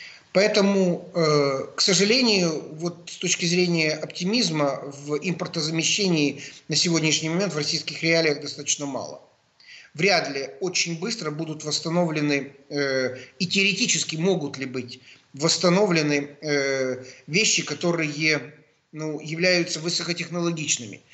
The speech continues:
Ну, вот представьте себе, да, когда американцы на сегодняшний момент выделяют более пятидесяти миллиардов долларов – государственной программы для восстановления производства на территории Российской,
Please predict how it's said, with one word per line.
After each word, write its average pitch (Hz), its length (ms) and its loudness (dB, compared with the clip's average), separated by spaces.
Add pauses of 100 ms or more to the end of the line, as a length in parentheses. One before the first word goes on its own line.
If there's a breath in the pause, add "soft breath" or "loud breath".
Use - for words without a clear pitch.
(440 loud breath)
Ну, 175 260 0
вот 180 200 -2
представьте 165 440 2
себе, 196 300 0
да, 156 180 2
когда 151 340 2
американцы 151 640 0
на 135 80 -10
сегодняшний 147 560 -4
момент 175 480 -2 (480 loud breath)
выделяют 151 500 4
более 160 240 2
пятидесяти 151 640 -4
миллиардов 143 760 2
долларов – 170 480 -4 (420 soft breath)
государственной 156 640 2
программы 147 520 -2 (240 loud breath)
для 165 160 2
восстановления 165 800 -2
производства 139 640 -6
на 139 100 -6
территории 147 400 -2
Российской, 135 460 -6